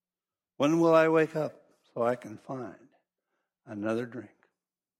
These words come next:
There's a lot here. There's so much here that Solomon went through, was able to see, was able to learn from the hard way.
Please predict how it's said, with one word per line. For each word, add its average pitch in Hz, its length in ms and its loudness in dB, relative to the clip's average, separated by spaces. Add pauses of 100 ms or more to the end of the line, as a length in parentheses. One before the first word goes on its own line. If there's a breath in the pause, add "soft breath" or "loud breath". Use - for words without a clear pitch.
(880)
There's 180 120 4
a 226 40 8
lot 254 300 8
here. 247 400 -2 (600)
There's 196 140 4
so 285 220 10
much 262 220 2
here 262 180 6
that 175 140 -2
Solomon 220 560 6 (180 loud breath)
went 240 300 6
through, 117 360 -2 (380 soft breath)
was 175 140 6
able 247 240 10
to 190 80 2
see, 277 300 2
was 202 180 6
able 233 220 8
to 175 140 6
learn 277 220 6
from 170 300 6 (160 loud breath)
the 220 120 8
hard 294 380 8
way. 120 360 4